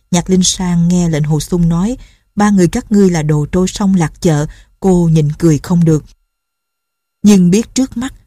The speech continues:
ba người này đều là hảo thủ phái Tung Sơn, đại sư ca giết người của bọn họ. Còn vô lễ với bọn họ như vậy,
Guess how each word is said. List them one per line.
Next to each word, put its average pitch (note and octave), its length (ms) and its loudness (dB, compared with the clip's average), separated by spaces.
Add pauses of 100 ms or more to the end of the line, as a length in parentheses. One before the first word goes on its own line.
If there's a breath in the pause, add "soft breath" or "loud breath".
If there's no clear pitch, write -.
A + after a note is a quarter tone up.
(160)
ba G#3+ 180 0
người F#3+ 200 4
này E3 240 2
đều E3 160 2
là D#3 180 0
hảo D3 360 -4
thủ F3+ 380 -2
phái G3+ 200 -6
Tung E3+ 220 -2
Sơn, F3+ 340 0 (300 soft breath)
đại F3+ 100 0
sư A3 160 0
ca G3 240 -2
giết F#3 360 -4
người E3 180 2
của F3 160 -4
bọn D#3+ 200 -2
họ. D#3 320 -4 (1400 soft breath)
Còn E3+ 380 2
vô F#3 180 4
lễ D#3+ 300 2
với F#3+ 340 0
bọn E3 200 -2
họ D#3+ 180 -2
như F3 200 2
vậy, D#3 300 -2